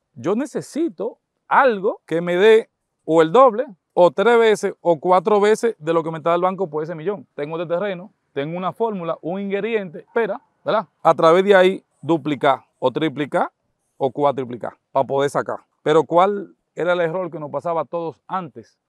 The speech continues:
Que teníamos un, una idea que decíamos, "Yo creo que por aquí es el camino". Veníamos al terreno y según nuestra experiencia, según nuestra cultura, nuestras relaciones, lo que hemos vivido en Ocoa,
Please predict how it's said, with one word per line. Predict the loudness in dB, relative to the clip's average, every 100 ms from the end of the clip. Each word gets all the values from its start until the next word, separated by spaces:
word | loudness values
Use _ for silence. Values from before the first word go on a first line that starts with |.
| _
Que | -8 -4
teníamos | -2 -2 -2 0 0
un, | -2 -4
una | -4 -4
idea | 0 2 2 -2 -8 _ _
que | -6
decíamos, | -6 -4 -4 -4 -6 -12 _ -8
"Yo | -8
creo | -6 -8 -6
que | -8
por | -6
aquí | -8 -8
es | -12
el | -12
camino". | -12 -16 -18 -20 _ _
Veníamos | -8 -8 -8 -10 -10
al | -6
terreno | -6 -4 -6 -10 -18 -10
y | -4
según | -2 -2 -4
nuestra | -2
experiencia, | -2 0 -4 -6 -12 -16 _
según | _ -10 -8 -8
nuestra | -4 -4
cultura, | -4 -8 -6 -6 -6 -8
nuestras | -10 -10 -8
relaciones, | -8 -10 -10 -10 -10
lo | -10
que | -8
hemos | -6 -4
vivido | -4 -4
en | -6
Ocoa, | -6 -4 -2 -4